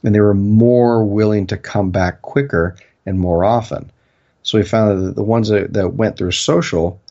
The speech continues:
rather than seven days from the first to second visit, it was five days.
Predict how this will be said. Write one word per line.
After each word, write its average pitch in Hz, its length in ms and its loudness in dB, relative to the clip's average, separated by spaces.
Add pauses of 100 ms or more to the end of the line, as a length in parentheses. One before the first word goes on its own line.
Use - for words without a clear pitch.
rather 98 220 0
than 95 160 -2
seven 147 460 0
days 90 280 -2
from 92 140 -8
the 87 80 -8
first - 280 -8
to - 60 -8
second 87 340 -6
visit, 90 220 -4
it 110 60 -4
was 113 160 -4
five 143 340 0
days. - 380 -10